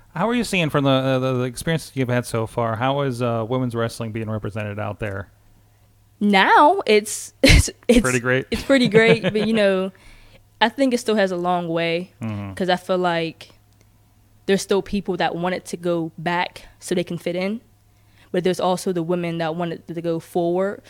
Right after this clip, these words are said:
Speaker 2: So now we're playing, like, a tug-of-war game. But I feel like within the next five to ten years that it will definitely get better, and the future will be,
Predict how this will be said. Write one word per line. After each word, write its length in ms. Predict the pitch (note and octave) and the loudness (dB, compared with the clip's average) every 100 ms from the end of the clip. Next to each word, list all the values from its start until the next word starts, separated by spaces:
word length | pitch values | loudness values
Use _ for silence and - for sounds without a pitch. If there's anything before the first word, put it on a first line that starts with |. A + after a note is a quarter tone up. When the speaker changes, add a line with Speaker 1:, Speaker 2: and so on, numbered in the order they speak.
| - | -8
Speaker 2:
So 160 | - F#3+ | -2 2
now 220 | F#3+ F3+ | 2 2
we're 80 | F3+ | 0
playing, 280 | - F#3 | -2 -2
like, 160 | F3 - | -2 -6
a 100 | E3+ | -10
tug-of-war 600 | - G3+ F#3+ F3 E3+ D#3+ | -6 -4 -2 0 -2 -4
game. 340 | D3+ C3+ F#2+ G3+ _ _ - - - - - | -6 -10 -12 -18 _ _ -20 -20 -20 -20 -4
But 220 | F3+ F3 | 0 2
I 140 | F3 F3 | 0 0
feel 180 | - F#3 | 0 0
like 520 | F3+ F3 E3 - - _ - _ _ _ - | 2 0 -4 -10 -20 _ -20 _ _ _ -8
within 400 | G#3 A3 G#3+ G3+ | -4 -2 -2 0
the 160 | F3+ F3 | -2 -2
next 460 | F3+ - - - - _ _ _ - | -4 -6 -12 -20 -20 _ _ _ 2
five 400 | F3+ F3+ F3+ - | 4 4 2 -2
to 80 | F3+ | -6
ten 220 | G3 F#3 | -6 -2
years 320 | F3+ F3 E3+ | -2 -2 -4
that 260 | E3+ E3 - - - | -6 -6 -10 -20 -8
it 80 | - | -2
will 120 | F#3+ F3 | -2 0
definitely 360 | F3+ F3 F3 | -2 -2 -6
get 160 | E3+ E3 | -6 -4
better, 400 | E3+ E3+ E3 E3+ - | -2 -2 -4 -8 -10
and 380 | - E3 D#3+ D#3+ _ _ | -10 -10 -12 -16 _ _
the 60 | - | -8
future 340 | F3+ E3+ F3 | -6 -6 -6
will 220 | E3+ E3+ | -4 -6
be, 420 | E3 E3+ E3 E3 | -4 -6 -6 -8